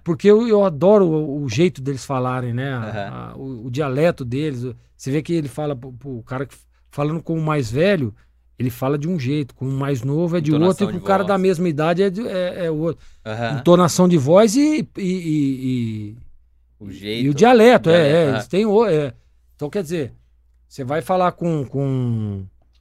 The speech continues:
Speaker 1: Com o mais velho, você tem que falar com respeito.
Speaker 2: Ou com autoridade, né?
Speaker 1: Com re-, é, exatamente. Sempre com respeito com o mais
Speaker 2: Sim.
Speaker 1: velho.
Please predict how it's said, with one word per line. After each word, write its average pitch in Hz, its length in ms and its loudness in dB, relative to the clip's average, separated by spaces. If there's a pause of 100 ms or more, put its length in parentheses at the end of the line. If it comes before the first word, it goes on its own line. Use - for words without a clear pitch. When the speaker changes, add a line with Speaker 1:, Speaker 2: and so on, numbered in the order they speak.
(240)
Speaker 1:
Com 139 140 0
o 143 80 0
mais 135 220 0
velho, 165 480 2
você - 140 -10
tem 135 160 -4
que - 80 -14
falar 151 180 0
com 175 140 -6
respeito. 160 720 2
Speaker 2:
Ou 101 100 -14
com 107 160 -10
autoridade, 104 720 -6
né? 98 140 -16 (240)
Speaker 1:
Com 113 140 -4
re-, 151 120 2
é, 123 360 -2 (140)
exatamente. 127 840 0
Sempre - 300 -4
com 220 100 2
respeito 170 480 0
com - 60 -12
o 127 60 -4
mais 120 120 -4
Speaker 2:
Sim. 107 40 -6
Speaker 1:
velho. 107 260 -6